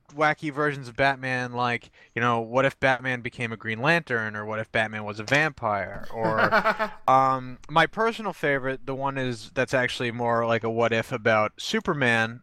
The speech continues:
Speaker 1: is Red Sun, where Superman is raised in the Ukraine and becomes a Soviet superhero.
Speaker 2: Ah.
Speaker 1: Batman's parents are killed by the secret police, um, for being propagandists. But he's not wealthy in any way. He's kind of like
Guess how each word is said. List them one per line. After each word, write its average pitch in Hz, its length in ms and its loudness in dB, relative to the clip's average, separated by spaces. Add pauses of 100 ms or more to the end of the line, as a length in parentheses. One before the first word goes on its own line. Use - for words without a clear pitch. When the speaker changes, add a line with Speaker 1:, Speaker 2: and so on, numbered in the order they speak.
(100)
Speaker 1:
is 113 480 0
Red 110 320 0
Sun, 143 540 0
where 123 160 -4
Superman 120 480 -4
is 107 100 -6
raised 117 260 0
in 110 120 -12
the 110 60 -6
Ukraine 117 460 -2
and 113 140 -6
becomes 107 340 -6
a 101 60 -8
Soviet 147 520 0
superhero. 101 640 -6 (260)
Speaker 2:
Ah. 101 560 -10 (100)
Speaker 1:
Batman's 202 580 8
parents 160 460 -6
are 139 60 -10
killed 147 420 -6
by 127 600 0
the 127 100 -10
secret - 380 -6
police, 160 680 -2 (720)
um, 127 240 4
for 135 160 -6
being 127 260 0
propagandists. 143 1200 -2 (760)
But 160 240 8
he's 190 300 -10
not 202 340 0
wealthy 165 520 -2
in 147 100 -10
any 147 220 -4
way. 127 520 0
He's - 300 -10
kind 185 240 2
of 180 100 0
like 160 360 -2